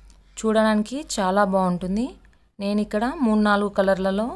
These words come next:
పువ్వులను తయారు చేసుకున్నాను. మనం ఎలా కావాలంటే అలా సెట్ చేసుకుని ఒకసారి చూసుకొని గమ్ము పెట్టి పువ్వులను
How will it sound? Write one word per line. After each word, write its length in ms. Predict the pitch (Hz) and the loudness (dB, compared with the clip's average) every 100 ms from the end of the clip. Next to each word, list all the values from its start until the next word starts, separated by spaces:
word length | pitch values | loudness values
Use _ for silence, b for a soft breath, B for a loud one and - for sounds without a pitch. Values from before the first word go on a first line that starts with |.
| 381 - | -12 -14
పువ్వులను 420 | 214 196 202 208 277 370 226 | -8 -2 -2 -2 -4 -6 -2
తయారు 300 | 196 196 196 196 | 2 0 0 -6
చేసుకున్నాను. 600 | 185 - 175 170 180 247 - - b b b b 202 | -6 -4 -4 -2 -4 -6 -10 -20 b b b b -2
మనం 160 | 208 214 190 | 2 2 4
ఎలా 140 | 208 220 208 | 4 4 4
కావాలంటే 460 | 190 196 196 196 214 | 4 4 2 2 2
అలా 160 | 190 185 180 | 2 0 0
సెట్ 180 | 170 170 202 | -6 -4 -4
చేసుకుని 400 | 190 - 208 269 262 | -4 -2 -4 -2 -2
ఒకసారి 420 | 185 190 185 196 - | -2 0 -2 -2 -6
చూసుకొని 500 | 190 185 - 208 233 415 - _ _ _ _ _ - - - - - 208 175 | -6 -6 -4 -2 -2 -6 -16 _ _ _ _ _ -20 -20 -20 -18 -12 -4 0
గమ్ము 260 | 190 202 202 | 2 2 0
పెట్టి 320 | 208 - 262 359 - - - - - - - | -2 -4 -8 -8 -12 -20 -20 -20 -20 -20 -8
పువ్వులను 480 | 220 202 220 214 | -4 0 2 0